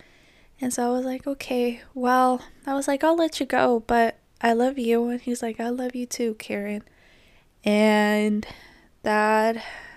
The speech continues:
turned out to be the last conversation I ever had with my brother, because a couple of days after that, my brother started getting really, um,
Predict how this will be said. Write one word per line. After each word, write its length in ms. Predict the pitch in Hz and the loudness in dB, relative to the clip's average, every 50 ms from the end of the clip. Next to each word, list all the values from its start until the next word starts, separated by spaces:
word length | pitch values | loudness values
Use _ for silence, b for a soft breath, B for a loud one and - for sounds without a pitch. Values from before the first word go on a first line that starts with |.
| B B B B | B B B B
turned 260 | - 240 233 226 220 | -4 -2 0 2 2
out 220 | 226 220 226 226 - | 2 2 2 2 2
to 120 | 233 226 | 0 0
be 280 | 220 240 226 240 240 226 | 0 -2 -4 -4 -2 -2
the 100 | 226 220 | -2 0
last 340 | 214 208 202 214 214 - | 0 0 0 0 -2 -6
conversation 720 | - - 247 233 220 214 214 - 214 208 214 - 226 220 | -6 -4 -4 -2 -2 -2 -2 -2 -4 -4 -4 -4 -4 -4
I 80 | 214 208 | -2 0
ever 240 | 214 214 208 208 202 | 0 0 -2 -2 -2
had 220 | 202 202 202 196 | 2 2 0 2
with 180 | 208 202 202 - | 0 -6 -6 -6
my 140 | 190 190 190 | -8 -8 -6
brother, 460 | - - 226 247 247 214 208 214 B B B B B B B B B B B B B B B _ - | -4 -4 -4 -4 -2 -4 -4 -6 B B B B B B B B B B B B B B B _ -8
because 880 | 214 202 202 196 196 - - - 226 208 208 208 202 202 208 208 - - | -6 -4 -4 -4 -8 -10 -6 -2 0 2 2 2 2 2 0 -2 -2 -6
a 80 | 220 | -6
couple 340 | 220 - 254 233 - 269 269 | -6 -4 -6 0 4 4 4
of 80 | 262 247 | 4 4
days 340 | 262 247 247 254 247 254 - - _ - | 2 0 0 0 -2 -2 -6 -8 _ -4
after 600 | 214 208 208 214 214 - - - - 208 196 185 | -4 -2 -2 -4 -6 -10 -12 -8 -6 -6 -4 -4
that, 480 | 180 185 175 170 170 180 190 202 214 - b b b b b b b b b b b b b - | -4 -2 -2 -2 -2 -4 -4 -6 -10 -12 b b b b b b b b b b b b b 0
my 280 | 208 202 208 220 220 | 2 4 4 4 4
brother 440 | 220 202 - 220 214 202 208 202 202 | 4 4 4 2 4 4 4 0 0
started 400 | - - - 208 208 208 202 190 | -2 -2 -2 0 0 0 -2 -2
getting 500 | 190 202 196 190 180 180 185 185 202 185 B B B B B B - - | -2 -2 -2 -2 -4 -6 -6 -6 -8 -8 B B B B B B -12 -8
really, 840 | 208 196 196 202 220 214 202 196 196 190 185 180 165 160 175 - - - _ | -8 -6 -2 2 2 4 4 2 2 0 0 0 -2 -4 -4 -8 -12 -18 _
um, 480 | - 190 185 180 175 170 170 - 208 | -8 -6 -4 -4 -4 -4 -6 -8 -10